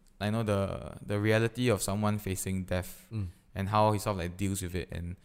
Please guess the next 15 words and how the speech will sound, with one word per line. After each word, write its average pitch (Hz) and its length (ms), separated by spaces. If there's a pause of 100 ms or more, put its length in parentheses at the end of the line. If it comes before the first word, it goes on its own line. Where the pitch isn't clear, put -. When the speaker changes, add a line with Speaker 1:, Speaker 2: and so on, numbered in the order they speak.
(200)
Speaker 1:
and 98 140
pens 110 240
down 101 140
his 90 160
thoughts - 680
throughout 90 260
Speaker 2:
Mm. - 40
Speaker 1:
this 87 180
and 90 120
how 107 100
he 107 120
analyzes 95 560
his 90 180
life 92 340 (680)
and, 87 640